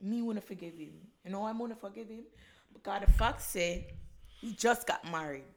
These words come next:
You know, they are foreign and whole heap of time. You know, they are American and whole heap of time. And not because cheating is not only having sex with somebody. The fact say he messaged somebody, that is cheating. Flirting is considered cheating in my book.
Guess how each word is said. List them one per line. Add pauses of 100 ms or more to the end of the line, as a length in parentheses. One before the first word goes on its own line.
(1400)
You
know,
they
are
foreign
and
whole
heap
of
time.
You
know,
they
are
American
and
whole
heap
of
time. (300)
And
not
because (260)
cheating
is
not (160)
only
having
sex
with
somebody. (240)
The
fact
say
he
messaged
somebody,
that
is
cheating. (400)
Flirting
is
considered
cheating
in (120)
my
book.